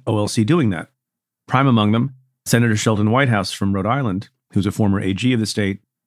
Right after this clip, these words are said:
former U S Attorney of the state. He's brought the issue up of O L C opinions generally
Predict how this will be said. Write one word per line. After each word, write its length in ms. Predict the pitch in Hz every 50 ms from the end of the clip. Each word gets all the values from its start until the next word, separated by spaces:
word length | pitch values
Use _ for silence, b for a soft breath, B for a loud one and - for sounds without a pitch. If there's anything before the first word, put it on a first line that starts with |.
| _ _
former 220 | - - 110 95
U 80 | 101 101
S 100 | 90 -
Attorney 280 | 98 - - 139 131 127
of 80 | 110
the 60 | 95
state. 340 | 90 - - 98 95 92 - _ _ _ _ _ _ _ _
He's 180 | - 131 113
brought 240 | 92 107 120 117 104
the 100 | - 104 107
issue 220 | 101 - 104 101
up 220 | 113 139 139 - _ _
of 120 | 101 95
O 140 | 110 113 113
L 80 | 110 104
C 160 | - - 107
opinions 400 | 98 - - 117 110 98 95 90
generally 520 | - - 101 101 110 120 135 156 185 185